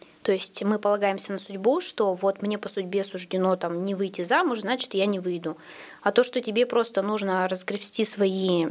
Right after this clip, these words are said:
м, блоки, установки и стратегии, которые ты выбрала, это уже другой вопрос.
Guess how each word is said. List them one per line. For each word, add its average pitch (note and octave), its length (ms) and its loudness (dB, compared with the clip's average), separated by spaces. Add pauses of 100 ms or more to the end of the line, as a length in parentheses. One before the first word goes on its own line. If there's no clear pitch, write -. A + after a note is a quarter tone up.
м, F3 240 0
блоки, G#3 280 2
установки G3 560 0
и F3 460 2 (300)
стратегии, B3+ 580 2
которые F3+ 340 -2
ты G3+ 100 0
выбрала, F3 460 2 (380)
это B3 160 2
уже A#3 120 0
другой F3+ 320 -4
вопрос. D3+ 460 -4